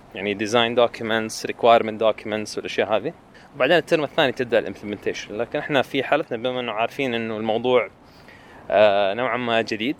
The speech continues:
وجديد بالنسبة لنا والتقنيات المستخدمة حتى ما، يعني، ما إحنا لسه متمكنين منها.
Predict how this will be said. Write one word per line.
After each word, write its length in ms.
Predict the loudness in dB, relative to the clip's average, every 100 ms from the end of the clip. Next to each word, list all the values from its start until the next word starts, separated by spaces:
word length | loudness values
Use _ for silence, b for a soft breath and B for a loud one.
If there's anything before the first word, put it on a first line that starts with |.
| -12 -20 B B B 0
وجديد 760 | 4 6 6 4 2 0 2 2
بالنسبة 440 | 0 0 2 2
لنا 160 | 2 2
والتقنيات 640 | 2 0 -4 0 0 0
المستخدمة 520 | -4 -6 -6 -6 -6
حتى 220 | -6 -4
ما، 120 | -4 -6 -12 -12
يعني، 240 | -8 -8 -10 -6
ما 60 |
إحنا 380 | -4 0 0 2
لسه 380 | 0 -2 -4 -4
متمكنين 640 | -6 -6 -6 -4 -4 -2
منها. 320 | -2 -4 -6